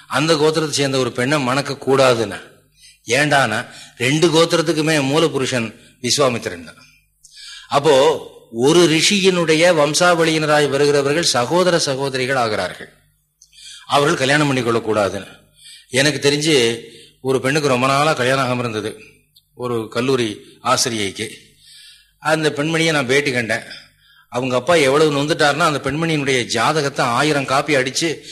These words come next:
வர்றவங்களுக்கு நோட்டீஸ் மாதிரி கொடுக்குறாரு, "இதை கொண்டு போங்க, உங்களுக்கு யாரும் தெரிஞ்சிருந்தா அவங்க ஜாதகத்தோட பார்த்து ஒத்து இருந்தா சொல்லுங்கணும்." அந்த பொண்ணை கேட்டா, அது என்ன சொல்லுது? "நிறைய ஜாதகம் ஒத்து வந்ததுங்க, பொண்ணுக்கு மாப்பிள்ளையை பிடிச்சு போச்சு, மாப்பிள்ளைக்கு பொண்ணை பிடிச்சு போச்சு, வரதட்சணை டேர்ம்ஸ் எல்லாம் பேசி முடிச்சாச்சு,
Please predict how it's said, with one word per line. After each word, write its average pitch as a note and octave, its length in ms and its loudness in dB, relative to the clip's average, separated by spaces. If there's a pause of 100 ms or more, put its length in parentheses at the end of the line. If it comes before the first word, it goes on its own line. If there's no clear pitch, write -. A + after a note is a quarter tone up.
(220)
வர்றவங்களுக்கு D3+ 480 2
நோட்டீஸ் D3+ 280 0
மாதிரி C#3+ 180 -4
கொடுக்குறாரு, B2+ 380 -2 (840)
"இதை B2+ 160 -4
கொண்டு C#3+ 200 -2
போங்க, C#3 380 0 (300)
உங்களுக்கு B2+ 200 -2
யாரும் C#3 220 2
தெரிஞ்சிருந்தா C#3 600 0 (240)
அவங்க C3+ 200 -2
ஜாதகத்தோட C3 520 0
பார்த்து B2+ 360 -2
ஒத்து B2+ 180 -4
இருந்தா C#3 200 0
சொல்லுங்கணும்." A#2+ 580 -4 (680)
அந்த C#3 240 -2
பொண்ணை E3+ 320 0
கேட்டா, D#3+ 280 2
அது D3+ 120 2
என்ன C#3+ 140 0
சொல்லுது? C#3+ 360 -2
"நிறைய C#3 480 0
ஜாதகம் D#3 440 2
ஒத்து C3+ 340 -4
வந்ததுங்க, A#2+ 380 -4 (1400)
பொண்ணுக்கு F3 360 2
மாப்பிள்ளையை D#3+ 440 0
பிடிச்சு C#3 160 -10
போச்சு, D3+ 220 -2
மாப்பிள்ளைக்கு D#3 580 0
பொண்ணை D#3 60 -4
பிடிச்சு D3 280 -8
போச்சு, C#3 300 -4
வரதட்சணை D#3+ 440 -2
டேர்ம்ஸ் D3+ 300 -2
எல்லாம் E3+ 220 0
பேசி F3 280 0
முடிச்சாச்சு, C#3+ 640 -2